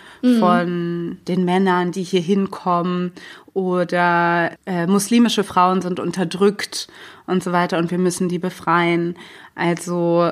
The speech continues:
Speaker 2: diese Geschichten, aber vor allen Dingen eben dieses, der bedrohliche, nicht weiße Mann,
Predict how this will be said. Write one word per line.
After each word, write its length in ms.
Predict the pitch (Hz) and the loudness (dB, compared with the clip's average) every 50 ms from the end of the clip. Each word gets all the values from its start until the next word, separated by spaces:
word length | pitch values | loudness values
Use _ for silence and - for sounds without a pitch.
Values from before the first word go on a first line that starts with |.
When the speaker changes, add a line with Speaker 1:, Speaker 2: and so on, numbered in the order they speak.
| - - - | -2 -6 -6
Speaker 2:
diese 180 | 180 170 185 | -6 -6 -4
Geschichten, 440 | 165 180 - - 226 233 - - 214 | -4 -4 -2 0 0 -2 0 0 0
aber 160 | 196 175 180 | 0 0 0
vor 200 | 175 - - - - | -2 -2 -4 0 2
allen 360 | 170 180 190 196 196 196 180 | 2 4 4 4 2 0 0
Dingen 260 | - 180 175 175 170 | -2 -2 -2 -2 -2
eben 280 | - - 165 175 175 170 | -2 -2 -2 -2 -2 -2
dieses, 500 | 170 175 170 - 170 170 170 165 - - - - - - - - - | -4 -6 -4 -2 -2 -2 -2 -4 -6 -14 -18 -20 -20 -20 -20 -10 -8
der 80 | 180 170 | -6 -4
bedrohliche, 1040 | 170 165 165 - - 208 214 214 214 208 202 - - 202 185 185 185 185 180 - - | -4 -6 -6 -4 0 4 4 4 4 4 0 0 -2 -2 0 0 0 0 0 -2 -2
nicht 500 | 185 185 190 190 190 - - - - - - | 0 2 2 2 0 -2 -8 -18 -8 -2 2
weiße 600 | 165 165 175 180 175 - - 175 170 165 165 - | 2 2 2 0 -2 -4 -4 -2 -2 -2 -4 -4
Mann, 460 | 180 180 185 190 196 196 196 196 196 | 0 2 4 4 4 2 0 0 -2